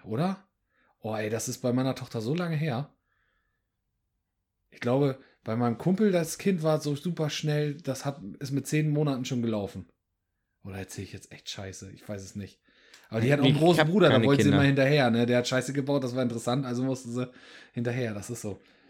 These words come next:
Speaker 2: So früh zehn Monate laufen?
Speaker 1: Ja, aber ich glaube, so ab einem Jahr bis vierzehn Monate läuft man, oder? Ich meine, manche können heutzutage noch nicht richtig laufen, ne?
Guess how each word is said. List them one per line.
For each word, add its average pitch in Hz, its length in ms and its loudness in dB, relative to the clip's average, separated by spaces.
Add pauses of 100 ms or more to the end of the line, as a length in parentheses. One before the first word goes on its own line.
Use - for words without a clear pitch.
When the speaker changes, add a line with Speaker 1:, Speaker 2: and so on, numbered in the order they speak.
(300)
Speaker 2:
So 170 280 6
früh 170 340 4
zehn 156 340 -2
Monate 156 320 -2
laufen? 143 420 -2 (340)
Speaker 1:
Ja, 104 180 -8
aber 120 120 -4
ich 127 100 -8
glaube, 160 500 -2
so 151 320 -8 (180)
ab 143 240 -8
einem 139 280 -2
Jahr 185 540 0
bis 160 180 -6
vierzehn 160 380 -4
Monate 185 640 -4 (200)
läuft 139 400 -6
man, 101 220 -6
oder? 180 340 -6 (1200)
Ich 104 140 -10
meine, 113 120 -2
manche 139 320 0
können 156 240 0
heutzutage 117 520 -2
noch 104 100 -2
nicht 101 180 -6
richtig - 260 -10
laufen, 120 440 -6
ne? 101 60 -4